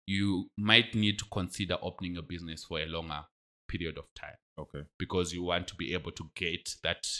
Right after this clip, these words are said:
Speaker 1: second peak of
Speaker 2: Okay.
Speaker 1: revenue. So these are actionable insights that at the end we want to aid the S M E to get more, uh, into the business to
Speaker 2: Mm.
Speaker 1: allow them to be ready for, for, for funding or financing.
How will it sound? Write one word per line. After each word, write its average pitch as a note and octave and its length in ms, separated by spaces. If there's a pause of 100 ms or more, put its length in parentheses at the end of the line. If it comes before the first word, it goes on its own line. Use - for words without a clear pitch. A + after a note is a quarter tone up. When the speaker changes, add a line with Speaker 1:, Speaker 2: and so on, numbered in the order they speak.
Speaker 1:
second - 440
peak - 360 (180)
of F2 100
Speaker 2:
Okay. C#2+ 120
Speaker 1:
revenue. C#2 180 (840)
So G#2+ 240
these A2+ 300
are F#2+ 440 (280)
actionable F#2 500
insights F2 500
that - 260 (520)
at A#2 140
the A2+ 100 (100)
end G#2 160
we F#2+ 60
want F#2+ 240
to - 160
aid F#2 400 (300)
the F#2 180
S F#2 180
M F2+ 140
E F2 80
to - 100
get - 320
more, F#2 600 (160)
uh, E2 220 (120)
into G2+ 300
the F2 80
business G2 540
to F2 100
Speaker 2:
Mm. F2 160
Speaker 1:
allow F2 340
them E2 280
to D#2 380 (220)
be F2+ 460 (160)
ready E2+ 260
for, D2+ 340 (300)
for, D2+ 240
for - 120
funding D2 420
or D2 140 (200)
financing. C2 440